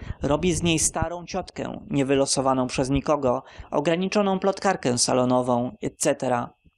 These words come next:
Oświadcza, iż wcale nie żałuje, że zginęły jej plotki. I tak odnosi się pan S do zacnej Zofii Szymanowskiej-Lenartowiczowej, na którą w innych okolicznościach nie pozwoliłby mi palca zakrzywić.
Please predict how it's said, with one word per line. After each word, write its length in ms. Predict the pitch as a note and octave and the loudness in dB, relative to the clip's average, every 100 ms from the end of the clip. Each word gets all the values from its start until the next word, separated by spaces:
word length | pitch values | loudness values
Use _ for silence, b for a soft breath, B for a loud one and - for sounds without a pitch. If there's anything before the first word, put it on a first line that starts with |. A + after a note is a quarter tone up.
| - B | -20 B
Oświadcza, 640 | C3+ - C#3 D3 - G3 | -2 2 2 0 -2 -2
iż 220 | G3 G3+ - | 0 -2 0
wcale 340 | - G3+ G3 | 0 2 2
nie 140 | G3 | 2
żałuje, 440 | F#3 G3 G#3 C#3+ B2 | 4 4 4 4 2
że 100 | B2 | 0
zginęły 400 | - C#3+ C3+ B2+ | 0 2 4 4
jej 120 | C3 | 2
plotki. 580 | - D3+ - - - - - - _ B B B | 2 -2 -2 -8 -8 -6 -6 -6 _ B B B
I 120 | G#3 | -2
tak 360 | E3 F#3+ - - | 0 0 -2 -6
odnosi 420 | F3+ G#3 G#3+ G#3+ | 0 2 2 2
się 200 | A3 G3+ | 2 2
pan 220 | G#3 G3 | 0 -2
S 340 | - F3+ - - | 0 2 2 0
do 160 | C#3 B2 | 0 0
zacnej 500 | C#3 D#3 - G3+ F3+ | 0 -2 -2 0 2
Zofii 320 | C#3+ D3+ D#3+ | 0 -2 -2
Szymanowskiej-Lenartowiczowej, 1700 | - D3 C#3+ C3+ - - C#3 C3 C3 C3 D3+ C#3 C#3+ D#3+ C#3+ B2 - - B B B | 0 2 2 0 0 0 2 4 2 0 0 -2 0 0 2 0 -2 -8 B B B
na 120 | D3 | -4
którą 460 | - F#3+ F#3+ F#3+ - | 0 2 2 0 -4
w 140 | - | 0
innych 400 | G#3+ A#3+ G3 C#3 | 2 4 4 0
okolicznościach 880 | B2 C#3 B2+ - C3 B2 - C3+ - | -2 -2 0 0 0 0 0 -2 -2
nie 100 | D3+ | 0
pozwoliłby 540 | E3+ C#3+ D#3+ E3 E3 | 0 2 2 4 2
mi 140 | E3 F3 | 0 0
palca 360 | A3+ F#3+ B2+ | 0 2 0
zakrzywić. 760 | A#2+ A#2 - C3 - - - | 0 0 -2 -2 -4 -6 -8